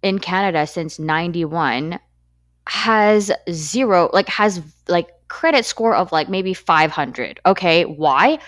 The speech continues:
She has never had to pay a bill in her life. She has never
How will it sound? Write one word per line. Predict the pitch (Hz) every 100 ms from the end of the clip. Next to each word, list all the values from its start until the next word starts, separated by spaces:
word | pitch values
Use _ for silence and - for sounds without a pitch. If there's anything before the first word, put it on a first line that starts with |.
| - -
She | - 339 403
has | 277 208
never | 175 170 190 240 214 170 98 - - _ _
had | - 175
to | 170
pay | - 196 175
a |
bill | 147 160 151
in | 147
her | 147
life. | 139 95 -
She | - 294
has | 220 160
never | 147 170 202 165 156 117 -